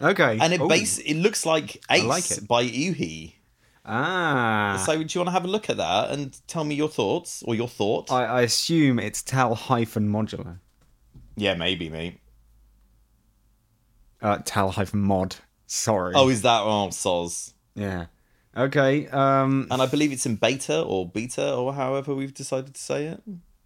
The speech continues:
Speaker 1: uh, I think we're saying beta, aren't we?
Speaker 2: Yeah, beta. That's a bit more British, isn't it?
Speaker 1: Um,
Speaker 2: We're b-, we're beta males.
Speaker 1: Alpha,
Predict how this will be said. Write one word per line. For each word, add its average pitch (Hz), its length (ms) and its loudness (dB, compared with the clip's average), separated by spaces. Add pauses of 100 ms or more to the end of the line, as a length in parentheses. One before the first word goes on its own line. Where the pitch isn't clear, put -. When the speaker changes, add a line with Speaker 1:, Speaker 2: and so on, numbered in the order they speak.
(120)
Speaker 1:
uh, 139 380 0
I 135 80 2
think 127 200 0
we're 123 100 0
saying 123 340 0
beta, 131 340 -2
aren't 110 220 0
we? 156 160 -4 (100)
Speaker 2:
Yeah, 87 220 -4
beta. 87 380 -8
That's 87 180 -6
a - 40 -20
bit 85 120 -14
more 87 100 -8
British, 90 540 -10
isn't 92 200 -10
it? 85 180 -10 (220)
Speaker 1:
Um, 143 460 0 (160)
Speaker 2:
We're 107 140 2
b-, 95 140 -6 (100)
we're 104 100 2
beta 98 320 -4
males. 80 480 -6
Speaker 1:
Alpha, 135 300 0